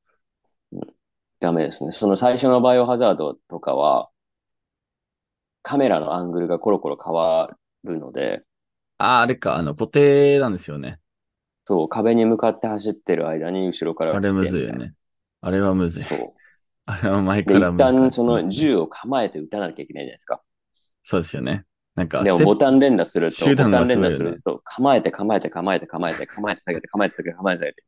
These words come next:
Speaker 2: はいはいはい。
Speaker 1: あ、謎の動きをずっとして、
Speaker 2: うん。
Speaker 1: 結局何もなくグダグダ。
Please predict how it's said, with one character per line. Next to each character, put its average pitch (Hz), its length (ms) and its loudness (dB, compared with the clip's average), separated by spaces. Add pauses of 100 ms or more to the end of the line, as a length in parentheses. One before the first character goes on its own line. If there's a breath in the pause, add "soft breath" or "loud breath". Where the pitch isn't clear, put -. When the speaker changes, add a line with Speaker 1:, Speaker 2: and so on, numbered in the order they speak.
(140)
Speaker 2:
は 60 180 -8
い 92 60 -4
は 90 60 -2
い 92 40 -2
は 87 100 -2
い。 82 60 0
Speaker 1:
あ、 92 60 4
謎 104 280 6
の 113 140 6
動 107 140 8
き 107 160 4
を 87 80 6
ず 80 140 -2
っ - 40 0
と 82 140 -2
し - 140 -8
て、 123 360 0 (240)
Speaker 2:
う 95 100 -6
ん。 90 80 0
Speaker 1:
結 82 120 -2
局 87 220 -2
何 85 220 -2
も 82 140 -6
な 78 120 -6
く 85 140 -6
グ 82 100 -6
ダ 76 120 -6
グ 82 80 -8
ダ。 64 160 -4